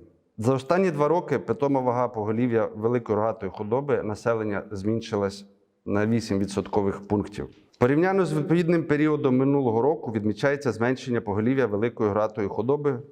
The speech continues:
по всіх категоріях господарств. Поголів'я, е,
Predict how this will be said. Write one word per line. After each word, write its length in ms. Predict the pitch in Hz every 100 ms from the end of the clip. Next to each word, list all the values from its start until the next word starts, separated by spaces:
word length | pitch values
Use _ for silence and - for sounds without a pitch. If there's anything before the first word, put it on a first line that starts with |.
| -
по 120 | -
всіх 380 | 101 - 139 139
категоріях 600 | 113 95 98 110 110 - 80
господарств. 680 | 101 - 95 87 82 - - _ _ - _
Поголів'я, 640 | - 113 147 185 175 151 -
е, 340 | 131 117 117